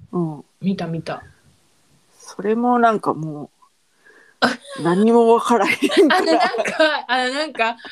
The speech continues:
Speaker 2: 網網の球体の中を、
Speaker 1: うん。
Speaker 2: バイクが回ってた。バイクが
Speaker 1: へえ、
Speaker 2: バイクが
Speaker 1: すごい。それはすごい。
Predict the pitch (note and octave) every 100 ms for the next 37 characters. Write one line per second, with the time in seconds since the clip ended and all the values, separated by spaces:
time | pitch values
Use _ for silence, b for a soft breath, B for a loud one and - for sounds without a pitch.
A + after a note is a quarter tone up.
0 | B B A3 C4 D#4+ E4 F4 D#4+ F#4+ G4+
1 | D#4 D4+ - D4+ D4 C#4+ D#4+ F4+ F#3+ G3
2 | A#3 A3+ F3 - G3+ E3 - _ _ -
3 | D#4 F4+ E4 G3 F3+ F3+ G#3+ A#3+ A3+ A3+
4 | - _ - A3+ F#3+ G3 G#3 A3 A3+ A3+
5 | G#3+ B3+ C#4 C4 G3 - _ B3+ B3+ C#4+
6 | C#4 - G#3 D#3